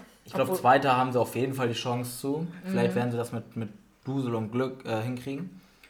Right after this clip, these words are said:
Speaker 1: Ähm, Portugal Dritter, also und Ungarn Letzter. Ungarn reißt leider, glaub ich, nicht viel. Die sind ja auch über die Playoffs, ähm, in, ins, in die E M gekommen. Weißt du, was die Playoffs sind?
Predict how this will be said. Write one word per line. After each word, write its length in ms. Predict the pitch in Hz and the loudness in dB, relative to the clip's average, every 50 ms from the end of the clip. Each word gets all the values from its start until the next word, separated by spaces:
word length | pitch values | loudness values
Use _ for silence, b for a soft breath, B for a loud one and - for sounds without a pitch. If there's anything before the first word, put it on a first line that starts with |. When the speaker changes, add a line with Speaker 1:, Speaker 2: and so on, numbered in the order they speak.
| B B B B B _ _ _ - | B B B B B _ _ _ -10
Speaker 1:
Ähm, 480 | 104 104 104 104 107 107 107 104 101 104 | -6 -6 -4 -4 -4 -4 -4 -4 -6 -6
Portugal 400 | - 110 107 101 107 95 95 92 | -6 -4 -4 -2 -2 -4 -4 -6
Dritter, 460 | 92 92 92 92 95 87 78 78 - - | -8 -8 -10 -12 -12 -12 -14 -14 -14 -12
also 220 | - 95 90 87 | -12 -12 -10 -10
und 100 | 85 92 | -12 -10
Ungarn 460 | - - 107 110 104 104 95 95 95 90 | -10 -8 -6 -6 -4 -4 -6 -6 -8 -10
Letzter. 420 | 90 92 - - - - - - - - - - | -12 -14 -16 -16 -14 -14 -14 -14 -16 -18 -14 -8
Ungarn 300 | 123 123 120 120 120 117 | -4 0 2 2 2 2
reißt 320 | 110 101 110 - - - - - - - - | 4 4 4 4 4 0 -6 -12 -14 -14 -10
leider, 600 | 107 110 117 120 120 120 120 120 127 127 117 110 | -6 -2 0 0 2 4 6 6 6 6 6 4
glaub 240 | 104 101 107 104 104 | 4 2 -2 -2 -4
ich, 100 | 107 107 | -4 -4
nicht 160 | 107 104 - | -6 -6 -6
viel. 140 | - - 107 | -6 -6 -8
Die 100 | 104 - | -6 -6
sind 240 | - 113 120 117 - | -4 -2 -2 -2 -2
ja 80 | 90 | -2
auch 160 | - 110 104 - | -2 -2 -2 -4
über 200 | 110 120 110 113 | -4 -2 -2 0
die 60 | 107 107 | 0 -2
Playoffs, 600 | - - 120 120 123 123 123 120 120 - - - - | -4 -2 -2 0 2 2 2 2 0 -4 -10 -6 -4
ähm, 360 | 113 113 113 117 117 117 120 b b b b b b b b b b b b b b b | -4 -2 -2 -4 -6 -8 -10 b b b b b b b b b b b b b b b
in, 680 | - 117 117 117 117 113 113 113 113 113 - - 165 - | -6 -4 -2 -2 -2 -2 -2 -4 -4 -6 -8 -10 -10 -10
ins, 460 | 113 113 107 - - - - - - | -8 -8 -8 -10 -12 -14 -14 -14 -12
in 140 | 117 113 107 | -10 -10 -8
die 160 | 107 110 113 | -8 -8 -10
E 220 | - - 113 117 | -10 -6 -4 -4
M 140 | 104 117 123 | -4 -4 -4
gekommen. 280 | 117 110 - 123 123 127 | -6 -6 -6 -4 2 4
Weißt 180 | 139 143 143 | 4 4 4
du, 40 | 165 | 2
was 80 | 160 - | -4 -4
die 60 | 151 | -6
Playoffs 340 | - - 156 151 147 147 - | -6 -4 -4 -4 -4 -4 -4
sind? 220 | 160 165 202 - | -6 -6 -6 -8